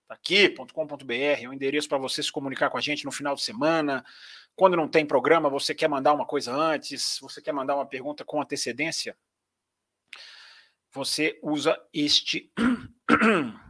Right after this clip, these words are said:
É, hoje a garganta vai sofrer, hein? Mas não é por isso que a gente não pode bater a meta, não, hein? Vamos bater essa meta pra que a gente passe o programa de uma hora,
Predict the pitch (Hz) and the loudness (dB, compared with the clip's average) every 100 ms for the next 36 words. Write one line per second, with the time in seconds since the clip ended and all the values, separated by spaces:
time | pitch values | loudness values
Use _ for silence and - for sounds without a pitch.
0 | - 98 85 110 147 147 113 147 151 - | -20 -18 -16 -12 -8 -6 -6 -6 -6 -4
1 | 131 160 - 185 - 110 113 - _ 135 | -4 -4 -6 -8 -8 -10 -10 -18 _ -4
2 | 160 294 302 320 240 - 277 262 294 320 | 2 4 4 2 -2 0 0 0 -2 8
3 | 233 226 262 285 311 311 453 262 139 127 | 8 10 8 8 10 8 6 2 2 0
4 | 160 180 180 202 196 151 156 202 180 190 | 0 2 4 2 4 4 4 2 2 0
5 | 170 160 180 175 180 - 170 160 160 151 | 0 -4 2 6 6 4 0 0 -2 -2
6 | 226 180 175 160 | 2 8 10 8